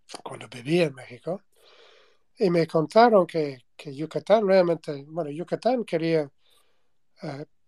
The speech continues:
pidió formalmente admisión como un estado de Estados Unidos en el siglo diecinueve, ¿no? Porque era ma-, en parte porque era más fa-, la conexión de, de Mérida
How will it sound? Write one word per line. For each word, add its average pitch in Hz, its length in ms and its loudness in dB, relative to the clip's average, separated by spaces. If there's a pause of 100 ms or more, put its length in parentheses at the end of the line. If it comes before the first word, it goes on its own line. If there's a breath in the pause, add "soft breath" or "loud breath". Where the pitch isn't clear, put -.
pidió 175 440 4
formalmente 175 920 -2
admisión 151 1000 -2
como 160 220 0
un 156 60 0
estado 180 460 2
de 147 120 -6
Estados 147 360 -6
Unidos 185 380 -4
en 139 80 -12
el 135 60 -14
siglo 147 200 -8
diecinueve, 143 580 0
¿no? 185 180 -6 (300 loud breath)
Porque 185 300 4
era 190 180 6
ma-, 180 180 -6
en 160 220 -8
parte 180 440 -4
porque 156 240 -8
era 147 140 -6
más 160 220 -6
fa-, - 200 -14 (260 loud breath)
la 175 160 2
conexión 190 640 2
de, 160 260 0 (240 soft breath)
de 160 120 -2
Mérida 180 560 4